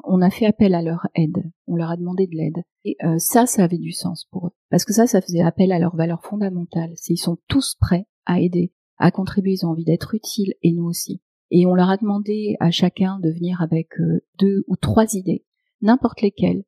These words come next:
complètement débiles, on s'en foutait. C'était sans jugement, on posait sur la table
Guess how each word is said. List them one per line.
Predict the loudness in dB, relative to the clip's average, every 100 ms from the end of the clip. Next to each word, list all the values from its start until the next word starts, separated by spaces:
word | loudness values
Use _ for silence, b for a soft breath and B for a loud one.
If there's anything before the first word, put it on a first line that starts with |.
| _ -2
complètement | 0 2 0 -2 -2
débiles, | -2 -2 -8 -8
on | -8
s'en | -6 -6
foutait. | -6 0 0 -2 _ _ _
C'était | 0 2
sans | 2 0 0
jugement, | -2 -4 -6 -8 -8 -6
on |
posait | 0 2 4 0
sur | 0 0
la | 0
table | 0 -2